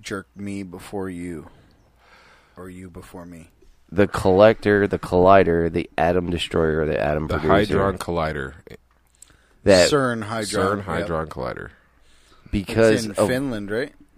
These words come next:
Speaker 3: Sure.
Speaker 1: Or Norway?
Speaker 3: Sure.
Speaker 1: Yes.
Speaker 3: <laughs>
Speaker 2: You have a phone? You were texting?
Speaker 3: It's over
Speaker 2: Look
Speaker 3: in
Speaker 2: it
Speaker 3: one
Speaker 2: up.
Speaker 3: of those
Speaker 1: Fuck
Speaker 3: countries.
Speaker 1: you! I didn't text anyone.
Speaker 2: Anyway.
Speaker 1: <laughs>
Speaker 2: So, that because of the, that all these changes has happened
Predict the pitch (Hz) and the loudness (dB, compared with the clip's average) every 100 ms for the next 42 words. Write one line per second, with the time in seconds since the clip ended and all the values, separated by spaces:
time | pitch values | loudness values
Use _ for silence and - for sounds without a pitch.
0 | _ _ _ - 165 - _ _ - 117 | _ _ _ -14 -12 -14 _ _ -16 -16
1 | 107 113 120 127 147 _ _ _ - - | -14 -12 -10 -10 -14 _ _ _ -16 -14
2 | 180 _ _ _ _ - - - _ _ | -14 _ _ _ _ -20 -20 -20 _ _
3 | 120 107 80 - - 139 147 143 - 147 | -8 -8 -8 -16 -14 -8 -4 -4 -4 -4
4 | 156 - 123 143 113 120 123 131 135 127 | -6 4 6 8 6 4 2 2 -2 2
5 | 117 113 139 135 - - 131 127 131 139 | 2 2 -4 -4 -8 -4 -2 0 4 4
6 | 92 92 - 95 311 320 269 143 110 208 | 2 -2 -4 -2 -2 0 -2 -2 -2 -2
7 | 277 339 - 240 - 240 277 240 120 95 | -2 -4 -8 -10 -8 -8 -8 -10 -12 -16
8 | 95 - - - - - - - 113 92 | -20 -20 -20 -20 -20 -20 -12 -2 2 2
9 | 80 - - - - 117 131 - 175 180 | 0 -6 -20 -20 -14 -12 -10 -4 -2 -2
10 | 165 170 151 131 - 110 - - - _ | -2 -4 -6 -10 -8 -8 -10 -18 -20 _
11 | - - 101 104 - - 104 117 101 101 | -20 -2 4 4 4 -4 -2 0 0 -2
12 | 98 87 - - - - - - 107 92 | -4 -4 -14 -20 -20 -20 -20 -2 -2 2
13 | 113 131 123 - - 117 107 98 95 90 | 0 2 0 -2 -4 -2 -2 -2 -2 -2
14 | - - 123 131 - 73 78 | -4 -2 2 2 0 -6 -8